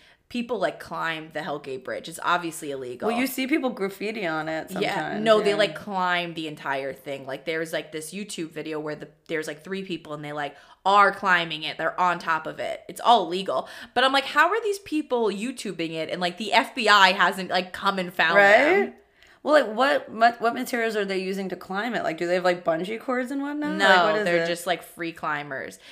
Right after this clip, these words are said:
Speaker 1: It's one of those YouTuber sites that they, like, always climb,
Speaker 2: Yeah.
Speaker 1: like, random
Speaker 2: Like, par-,
Speaker 1: structures.
Speaker 2: parkour stuff.
Speaker 1: Yeah.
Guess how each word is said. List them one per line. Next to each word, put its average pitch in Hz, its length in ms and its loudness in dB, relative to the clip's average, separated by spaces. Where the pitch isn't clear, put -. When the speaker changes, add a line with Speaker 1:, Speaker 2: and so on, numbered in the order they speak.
Speaker 1:
It's 226 200 2
one 294 180 2
of 262 80 0
those 202 220 2
YouTuber 180 580 -8
sites 180 300 -2
that 160 140 -6
they, 160 100 -6
like, 156 260 -4
always 165 300 -4
climb, 147 480 -10
Speaker 2:
Yeah. 160 460 0
Speaker 1:
like, 160 100 -6
random 147 360 -6
Speaker 2:
Like, 143 60 -16
par-, 156 200 -6
Speaker 1:
structures. 165 400 -4
Speaker 2:
parkour 165 520 -4
stuff. 175 460 -8
Speaker 1:
Yeah. 113 480 -6